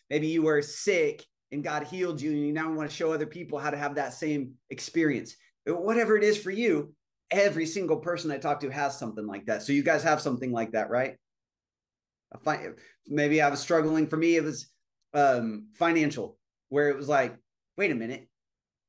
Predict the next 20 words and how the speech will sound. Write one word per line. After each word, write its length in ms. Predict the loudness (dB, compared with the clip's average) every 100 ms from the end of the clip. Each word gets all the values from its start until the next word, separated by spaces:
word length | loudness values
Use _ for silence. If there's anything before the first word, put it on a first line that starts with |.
| _ _ _ 0
I'm 160 | 4
losing 360 | 4 6 4 4
financially. 600 | 2 2 2 -2 -8 -4
This 400 | -4 -4 -8 -16 _ _
cannot 420 | 0 2 2 0 0
be 140 | 0
what 220 | 0 0
God 180 | -2 -2
has 240 | -2 -4
for 140 | -4 -4
his 180 | -6 -6
kids. 400 | -8 -8 -12 _ _ _ _ _ _ _ _ _
There 140 | 0 0
has 340 | 0 -2 -2
to 100 | -2
be 160 | 0 -2
something 460 | -2 -2 0 2 2
in 120 | 2
this 180 | -2 -4
book 420 | -4 -2 -2